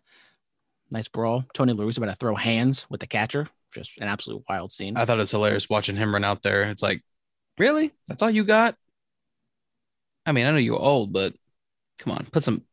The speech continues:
Speaker 2: knees to chest, boy.
Speaker 1: Boy. Uh, White Sox, nine games lead, nine-game lead, and foregone conclusion, right?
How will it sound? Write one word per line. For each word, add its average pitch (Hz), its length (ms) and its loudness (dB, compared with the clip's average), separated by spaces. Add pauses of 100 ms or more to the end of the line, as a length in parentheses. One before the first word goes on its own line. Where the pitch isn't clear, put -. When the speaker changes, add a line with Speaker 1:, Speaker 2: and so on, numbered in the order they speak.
(140)
Speaker 2:
knees 147 220 4
to 110 80 -4
chest, 143 300 2
boy. 123 260 4 (1000)
Speaker 1:
Boy. 117 220 -6 (560)
Uh, 101 180 -4
White 127 280 0
Sox, 131 320 0
nine 127 300 2
games 120 420 0
lead, 170 320 -2
nine-game 135 500 2
lead, 151 380 2 (720)
and 95 420 -8
foregone 135 400 2
conclusion, 139 560 -2 (220)
right? 117 280 -8